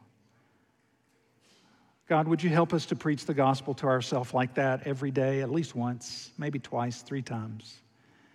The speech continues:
Because when we drift away from the gospel, we do, uh, drift into the sins that we've talked about today.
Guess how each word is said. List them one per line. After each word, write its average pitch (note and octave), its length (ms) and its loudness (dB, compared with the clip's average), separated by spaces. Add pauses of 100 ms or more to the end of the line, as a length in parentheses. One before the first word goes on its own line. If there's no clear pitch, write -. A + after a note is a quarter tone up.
(760)
Because C#3+ 280 2
when D3+ 200 2
we D#3 80 4
drift D#3 340 2
away D3+ 260 4
from C#3 160 -6
the C3+ 100 0
gospel, A#2 500 -2
we B2+ 440 0 (300)
do, B2 520 0 (1080)
uh, A#2 360 -6 (120)
drift C3+ 380 4
into A#2+ 680 2 (240)
the C3+ 100 -2
sins B2+ 340 0
that A2+ 120 -4
we've A#2+ 160 -2
talked A2 300 -6
about G2+ 240 -6
today. G#2 440 -12